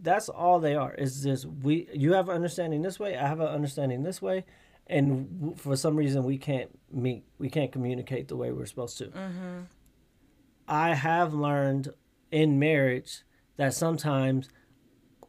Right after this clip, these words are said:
Speaker 1: we need to put a pause, like, on,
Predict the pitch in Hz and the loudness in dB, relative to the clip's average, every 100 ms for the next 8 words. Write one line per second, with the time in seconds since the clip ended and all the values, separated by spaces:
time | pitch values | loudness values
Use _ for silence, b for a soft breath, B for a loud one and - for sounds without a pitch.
0 | _ 247 131 151 151 143 139 147 139 139 | _ -8 2 4 4 2 2 2 0 -4
1 | - 160 135 147 151 160 160 - 139 131 | -2 0 0 2 0 0 -2 -6 0 0
2 | 131 127 127 131 | 0 -2 -2 -4